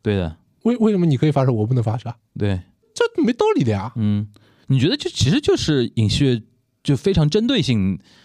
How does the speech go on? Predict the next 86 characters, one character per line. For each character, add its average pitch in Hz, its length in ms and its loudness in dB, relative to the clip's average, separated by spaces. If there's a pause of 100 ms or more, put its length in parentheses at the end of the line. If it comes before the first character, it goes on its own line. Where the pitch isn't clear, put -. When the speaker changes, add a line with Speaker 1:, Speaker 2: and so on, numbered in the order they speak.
(180)
Speaker 2:
就 392 120 2
是 247 180 2
Speaker 1:
就 214 120 0
情 339 220 4
绪， 415 120 0
Speaker 2:
今 - 0 -
天， - 80 -20
Speaker 1:
情 - 160 2
绪 240 40 2
上 - 0 -
Speaker 2:
今 - 0 -
天 - 140 2
就 220 140 0
是 330 100 0
要 240 160 2
挑 151 300 0
你， 190 140 4
你 127 100 2
知 120 40 0
道 110 140 -2
吗？ 131 140 -8
Speaker 1:
就 254 100 2
是 196 80 0
故 240 220 0
意 208 80 2
要 220 100 2
搞 - 180 -2
事 226 160 2
情 87 200 -2
嘛， 80 100 -8
对 87 100 0
吧？ 92 60 2
Speaker 2:
这 359 60 2
个 339 80 2
就 359 100 4
是 311 60 2
我 175 160 4
一 - 20 2
直 240 100 -2
讲 226 220 0
的， 107 100 -2
就 220 160 0
是 233 60 -2 (200)
一 339 100 0
直 247 80 0
要 214 100 2
挑 127 280 0
你。 156 200 2 (140)
Speaker 1:
嗯。 104 400 2 (200)
Speaker 2:
就 269 120 0
什 208 100 -2
么 226 80 0
什 254 80 0
么 240 80 2
事 233 140 -2
情 196 100 2
挑 - 180 0
你 202 80 0
不 185 80 -2
爽。 104 380 -4
Speaker 1:
嗯。 104 360 0
Speaker 2:
然 160 100 0
后 208 80 0
最 226 160 0
好 170 100 2
什 131 80 0
么， 120 220 0
你 120 120 -2
就 127 120 2
是 151 40 0
你 117 260 -2
做 151 220 -2
一 127 40 0
个 127 100 -2
什 127 80 -6
么 120 80 -4
越 131 160 -2
界 123 80 -4
的 117 80 -6
一 113 60 -4
个 107 40 -8
什 110 80 -6
么 104 80 -8
行 104 200 -14
为。 101 100 -16 (160)
Speaker 1:
嗯。 95 480 -2